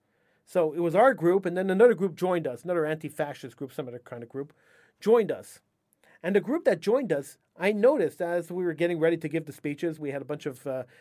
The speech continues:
dignitaries there to give speeches about, about anti-Semitism in Canada, blah, blah, blah.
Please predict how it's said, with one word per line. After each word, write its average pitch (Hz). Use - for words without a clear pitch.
dignitaries 185
there 160
to 160
give 139
speeches 170
about, 120
about 120
anti-Semitism 143
in 113
Canada, 202
blah, 139
blah, 123
blah. 226